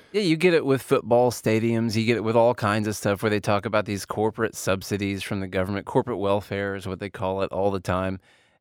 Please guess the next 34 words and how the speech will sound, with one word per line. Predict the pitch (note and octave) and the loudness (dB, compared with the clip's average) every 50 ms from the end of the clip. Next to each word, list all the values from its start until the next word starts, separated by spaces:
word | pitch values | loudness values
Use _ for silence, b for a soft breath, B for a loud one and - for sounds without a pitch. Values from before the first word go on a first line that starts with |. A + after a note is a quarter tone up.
| _ A2 | _ 0
And, | B2+ C#3 C#3+ C3+ | 2 2 4 4
uh, | C#3 C3+ - - | 4 4 2 0
you | C#3+ D#3 | 0 2
know, | F3+ F#3+ F3+ - - | 4 4 2 2 2
I'm | C#3+ E3 F#3+ G#3 G#3+ | 2 2 2 2 2
okay | F#3+ D#3 - - D#3 D#3 E3+ E3 | 0 0 0 0 2 2 2 2
with | C#3 C3 A#2 | 2 0 -4
someone | - - D3 C#3 C3+ B2+ B2 A#2+ | -2 0 0 0 2 0 -2 0
getting | A2 A2 A#2 A#2+ B2 A#2 A2+ A2+ | 0 0 0 0 0 -2 -2 -2
a | - A#2 A2+ G#2+ G2 _ _ - | -2 -2 -2 -2 -2 _ _ -14
tax | - - C#3 C3+ C#3 - - - | -2 0 0 0 0 -2 -8 -10
cut. | - - - - - _ - _ - | -6 -6 -6 -6 -6 _ -20 _ -4
Uh, | A#2 A2+ A#2 - - - _ _ | -2 -2 -2 -2 -4 -16 _ _
any | - B2+ C3 D3 F3+ | 0 2 2 2 0
kind | E3+ - D#3+ D#3 D3 C3+ | 0 0 0 2 2 2
of | A#2 G2 _ | 0 -2 _
tax | - - D3 D3 D3+ - - - | -4 0 0 0 0 -2 -8 -8
cut | - - G2+ F#2 F2+ - | -2 0 0 0 0 -2
is | G#2+ G2 A2 | -2 0 0
okay. | G2+ G2 - - E3 D#3+ C3+ | 0 0 -2 -2 0 2 2
And | G#2+ G2 | 2 2
in, | G2+ A2 - | 0 -2 0
in | - B2 C3 C3 | 0 2 2 4
this | D3+ F#3 - | 2 0 0
case, | - _ - - F3 F#3 D3+ G2+ G2 G#2+ - - b b b b b b b b | -4 _ -4 0 2 2 2 2 0 -4 -6 -10 b b b b b b b b
with | - C3 A#2 | 0 0 2
the | - A#2+ | 2 0
forty-five | - - D3+ D#3+ D3+ C#3 A#2+ C#3 B2 B2 A#2+ | 2 4 4 4 4 4 4 6 4 6 4
million | A#2+ B2 A#2+ A2+ G#2 | 4 4 4 4 4
dollars | G#2 A2 B2+ C#3 A#2+ G#2+ G2+ | 4 4 4 4 2 2 2
A | G#2+ G#2+ | 2 0
T | G#2+ - G#2+ G2 | 0 0 0 -2
and | F#2+ F#2+ | -2 0
T, | - - E3+ C#3 G2+ G2 | 0 0 2 2 2 0